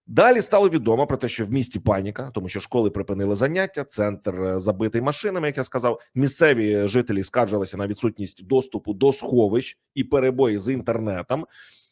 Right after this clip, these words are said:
Це, як ви знаєте і розумієте самі, ознака хаосу в окупаційній адміністрації. Важливий момент, тому що російські змі і чиновники ну, вони або мовчать, або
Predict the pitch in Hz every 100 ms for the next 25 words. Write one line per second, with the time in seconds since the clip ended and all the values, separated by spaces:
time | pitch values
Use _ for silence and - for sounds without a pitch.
0 | _ - - 196 240 202 - 117 117 123
1 | 151 147 117 101 - 104 107 101 123 120
2 | 104 120 156 110 107 117 - - 120 120
3 | 120 - 101 92 104 98 - 104 - 98
4 | 85 92 87 73 - - _ _ _ 107
5 | 131 226 226 220 185 117 80 - - 101
6 | 110 - 104 - 175 - 135 120 131 110
7 | - 160 226 202 180 151 _ _ - 208
8 | 127 135 - - - 98 165 170 131 -
9 | 104 82 - 80 80 135 175 160